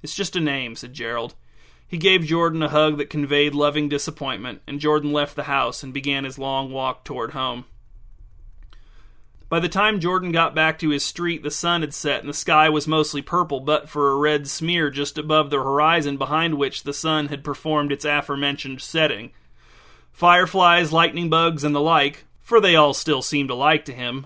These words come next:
flew around Jordan and blinked their abdomens according to their private rhythms as he followed the sidewalk that he knew for a fact would lead him to his home. His feet were sore from a day spent standing on them and walking on them.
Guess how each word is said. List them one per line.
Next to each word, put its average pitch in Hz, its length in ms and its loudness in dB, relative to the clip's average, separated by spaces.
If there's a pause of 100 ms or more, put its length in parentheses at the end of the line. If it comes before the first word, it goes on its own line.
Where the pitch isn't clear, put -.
flew 220 320 2
around 165 380 4
Jordan 156 380 0
and 131 160 -8
blinked 165 340 -2
their 143 140 0
abdomens 143 560 0
according 160 420 -2
to 147 80 0
their 139 140 -2
private 147 380 2
rhythms 135 480 -4
as 131 100 -12
he 143 80 -4
followed 165 380 0
the 143 100 -4
sidewalk 143 580 0
that 135 140 -6
he 135 80 -6
knew 147 180 0
for 143 220 -2
a 131 40 -8
fact 147 400 -2
would 139 140 -10
lead 143 180 0
him 135 120 -4
to 131 100 -4
his 123 140 -8
home. 139 340 -2 (680)
His 220 220 -6
feet 220 240 -4
were 156 120 -2
sore 190 360 4
from 147 160 0
a 147 60 2
day 160 280 2
spent 156 380 -4
standing 165 480 -2
on 117 180 -4
them 117 140 -10
and 127 100 -8
walking 156 420 0
on 107 180 -6
them. 90 200 -14